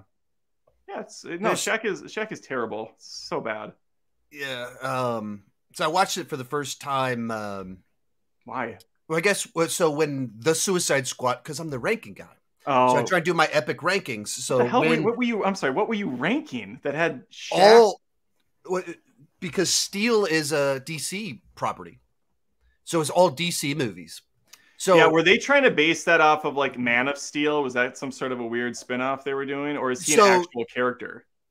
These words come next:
Speaker 2: Uh, so, uh, it's John Henry Steel. Uh, when Superman died,
Speaker 1: Mm-hmm.
Speaker 2: they did the Reign of the Supermen.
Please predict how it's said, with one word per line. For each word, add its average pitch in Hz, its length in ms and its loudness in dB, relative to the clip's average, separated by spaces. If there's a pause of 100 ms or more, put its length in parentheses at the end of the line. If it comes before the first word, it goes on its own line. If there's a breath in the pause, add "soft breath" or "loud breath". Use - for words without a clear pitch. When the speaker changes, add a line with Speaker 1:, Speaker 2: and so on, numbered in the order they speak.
(140)
Speaker 2:
Uh, 143 420 2 (120)
so, - 280 -4 (200)
uh, 147 200 2
it's 135 160 -8
John 202 260 4
Henry 170 220 -2
Steel. 120 640 -6 (480 soft breath)
Uh, 123 340 2 (260)
when 147 320 -2
Superman 190 720 -2
died, 123 640 0 (360)
Speaker 1:
Mm-hmm. 147 180 -4
Speaker 2:
they 156 120 2
did 143 200 -2
the 143 80 0
Reign 160 280 2
of 151 100 -2
the 131 80 -6
Supermen. 104 720 -10